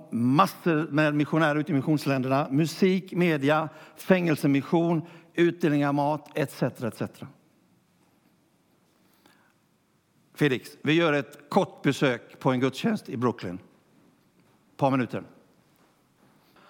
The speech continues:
När vi var där några stycken på gudstjänst, och kanske någon av er har varit också, för några år sedan, så jag satt där uppe på, om det var tredje läktaren, det var spikfullt.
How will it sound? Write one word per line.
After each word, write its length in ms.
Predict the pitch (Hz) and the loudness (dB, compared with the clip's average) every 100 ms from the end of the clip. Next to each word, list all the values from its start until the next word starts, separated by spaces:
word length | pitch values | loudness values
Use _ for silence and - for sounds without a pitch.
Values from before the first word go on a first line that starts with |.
| - _ _ _ _ _ - - - - - - - | -20 _ _ _ _ _ -20 -20 -20 -20 -20 -20 -4
När 140 | 127 | 0
vi 60 | 156 | 2
var 180 | 160 160 | 4 2
där 80 | |
några 160 | 151 147 | 2 0
stycken 260 | - 147 135 | 0 -2 0
på 100 | 135 | 2
gudstjänst, 680 | 156 - 151 131 127 - | 0 2 2 2 -2 -8
och 60 | 143 | 0
kanske 220 | 147 131 | 2 4
någon 140 | 131 127 | 2 2
av 100 | 123 | 2
er 60 | |
har 80 | 120 | 2
varit 160 | 123 123 | 0 -2
också, 420 | 117 - 127 143 | -4 -2 0 0
för 280 | - 123 123 | -2 0 2
några 200 | 123 123 | 2 0
år 100 | 113 | -2
sedan, 260 | - 117 | -2 -4
så 480 | - 143 120 117 117 | -2 -2 0 0 -2
jag 100 | 123 | -2
satt 260 | - 131 - | 0 0 0
där 80 | 160 | -2
uppe 140 | 156 | -2
på, 180 | - 120 | -4 -2
om 120 | 117 | -2
det 60 | 117 | -2
var 80 | |
tredje 320 | 113 131 120 117 | -2 0 0 -2
läktaren, 500 | 120 - 113 113 135 | -4 -4 -4 -4 -4
det 80 | |
var 160 | 120 123 | -4 -4
spikfullt. 840 | 117 - - 135 135 127 123 123 | -6 -6 -2 -2 -2 -4 -2 -6